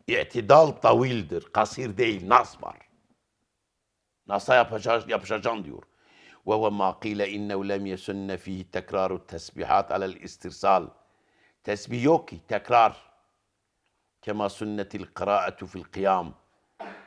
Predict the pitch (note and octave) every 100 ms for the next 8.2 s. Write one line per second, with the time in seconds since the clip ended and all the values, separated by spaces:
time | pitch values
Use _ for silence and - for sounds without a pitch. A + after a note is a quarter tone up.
0 | - G2 F#2+ - _ - - G2+ F#2+ G2
1 | A2+ - G#2+ - B2 B2 G2 F2 F#2+ -
2 | F#2+ - G2 G#2 G#2 G2+ F#2 F#2 A2 G2
3 | G2 F2+ - F2 F#2+ G2 - - G#2 G#2
4 | A#2 A2+ - _ _ _ _ _ _ _
5 | _ _ _ _ - D3 D3 D3+ - B2+
6 | - C#3+ A2+ G#2 G#2+ - C#3 - B2 A2+
7 | A2 A2 G2+ A2 G#2 G#2+ - D#2+ G2+ G#2
8 | A2+ A#2+